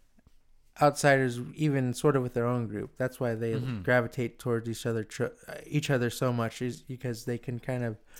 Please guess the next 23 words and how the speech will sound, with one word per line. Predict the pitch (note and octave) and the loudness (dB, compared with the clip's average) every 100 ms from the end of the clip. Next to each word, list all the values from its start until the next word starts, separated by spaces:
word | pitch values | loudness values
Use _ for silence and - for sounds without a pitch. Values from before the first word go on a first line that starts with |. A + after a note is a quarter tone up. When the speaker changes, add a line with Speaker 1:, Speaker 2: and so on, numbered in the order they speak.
| - D3+ | -18 -8
Speaker 2:
Right. | C#3 D3 | 6 8
Speaker 1:
relate. | C#3+ C#3 B2+ | 10 10 8
You | C2+ | 8
know, | D#3+ D3+ C3 - - - - - | 6 6 4 -2 -20 -20 -12 6
uh, | D3+ C#3+ | 8 10
Pony | - E3 | 8 6
Boy | D#3 D3+ | 8 8
is | C#3+ C3 | 8 6
a | |
little | C#3+ C3+ | 6 4
smarter, | - - D3+ E3+ E3+ D#3+ D#3 | 2 2 8 8 10 8 8
but, | D3 B2+ A#2 - - | 6 4 4 -6 0
uh, | C3+ | 2
Johnny | B2 B2+ C3+ C#3+ C3+ | 2 4 6 6 2
is | B2+ | 0
just, | A#2+ C3 - - - - | 0 0 0 -4 -4 -2
like, | A#2+ - - | -2 -4 -4
you | D3+ | 2
know, | C3 A#2 | 2 2
like, | A#2 A2+ - | 0 -2 -12
is, | - C3 B2 - - | -6 -4 -6 -14 -6
I | C3 A#2 | -2 0
guess, | A#2+ A#2+ - | -2 -4 -8